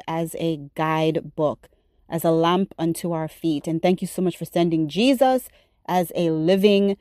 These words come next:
example for us to follow here on earth, Lord. Thank you so very much, because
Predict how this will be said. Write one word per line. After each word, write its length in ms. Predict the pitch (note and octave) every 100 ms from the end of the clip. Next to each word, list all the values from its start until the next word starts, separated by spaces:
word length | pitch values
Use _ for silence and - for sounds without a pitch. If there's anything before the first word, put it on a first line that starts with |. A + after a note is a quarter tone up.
| G3
example 760 | E3 D3 F#3 F#3+ F#3+ D3+ B2+
for 260 | - F3+ -
us 240 | D#3+ -
to 120 | F3
follow 380 | - E3 D3 D3
here 260 | D3 D#3+ D#3+
on 260 | D#3 D#3
earth, 320 | - D3+ D#3+
Lord. 260 | D3 D3+ D3 -
Thank 240 | A3+ G#3+
you 100 | G3+
so 300 | - - E3+
very 260 | D#3 D3+ D3+
much, 380 | E3 D#3 -
because 400 | E3+ - F3 E3